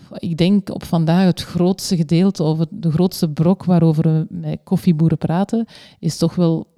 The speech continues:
klimaat, hè, en de invloed daarvan, ehm, op het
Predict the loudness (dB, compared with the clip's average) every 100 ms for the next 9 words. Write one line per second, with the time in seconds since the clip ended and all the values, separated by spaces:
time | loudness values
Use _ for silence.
0 | 0 2 2 0 -4 -10 -6 -4 -2 -2
1 | -2 0 2 2 2 0 0 -2 -2 -4
2 | -10 -20 _ -4 0 2 2 0 0 -2
3 | -4 -8 -8 -8 -6 -10